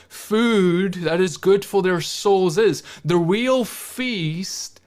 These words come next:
that is the authentic, that actually would satisfy their heart's desire to celebrate Jesus, they don't know what that is.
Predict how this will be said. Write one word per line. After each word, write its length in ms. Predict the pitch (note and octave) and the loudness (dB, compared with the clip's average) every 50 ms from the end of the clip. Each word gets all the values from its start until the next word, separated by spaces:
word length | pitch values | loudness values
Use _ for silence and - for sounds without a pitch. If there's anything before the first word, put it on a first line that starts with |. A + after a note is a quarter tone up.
| _ _ - | _ _ -4
that 140 | D#3+ F3+ F#3+ | -2 0 0
is 140 | F#3+ D#3 | 0 0
the 160 | D3 F3 F3+ F3+ | -2 -4 -2 -2
authentic, 1040 | F3+ D#3+ - - - A3 G#3 B3 C4 B3+ B3+ - G3+ E3 E3 F3+ G3+ G3 - - _ _ - - - - | -2 -2 -4 -4 -2 -2 0 0 0 -2 0 -2 0 0 0 0 -2 -6 -10 -20 _ _ -20 -20 -16 -6
that 180 | - F3 F3 E3 - | -4 -2 -2 -2 -4
actually 600 | - F#3 G3 A3 - - - - G#3 G3 G3+ G3+ | -2 -2 -2 -4 -4 -6 -2 -2 0 2 2 0
would 220 | F#3+ F3+ F3+ F3+ | 2 0 0 -2
satisfy 720 | - - - - F#3+ G#3 A3+ A3 G#3+ - - G3+ G3+ G3+ F#3+ | -2 -8 -6 -2 0 0 0 0 -2 -2 -2 0 0 2 2
their 160 | F#3+ F#3 F3+ | 2 0 0
heart's 300 | D#3 F3 F3 F#3+ F3 - | 2 2 2 2 0 -2
desire 340 | - F#3 E3 E3+ F3+ G3+ F#3+ | -2 -2 2 2 2 2 2
to 80 | D#3+ D3 | 2 0
celebrate 480 | - - G3+ G3+ G#3 G3+ G3 F#3 D#3+ | -2 0 0 2 2 2 2 2 0
Jesus, 880 | D3 D3 F#3 A3+ A#3+ B3+ B3 G3 F3 F3 E3+ F#3 F3+ - - - - - _ _ _ _ _ _ _ _ _ _ _ _ - | 0 -2 -2 -2 -2 -2 -2 -2 -2 -2 -2 -4 -4 -8 -12 -12 -14 -16 _ _ _ _ _ _ _ _ _ _ _ _ -4
they 80 | F#3 G#3 | -2 0
don't 140 | A#3+ B3 | 0 2
know 100 | A#3+ A#3 | 2 2
what 140 | A3 A3+ G#3+ | 2 2 2
that 200 | A3 G3+ G3+ G3+ | 2 0 2 2
is. 800 | G#3+ C#4 E4 E4+ D4+ A#3 C#3+ - - - - - - - - - | 2 2 2 0 -2 -2 -4 -4 -10 -14 -14 -14 -12 -12 -14 -16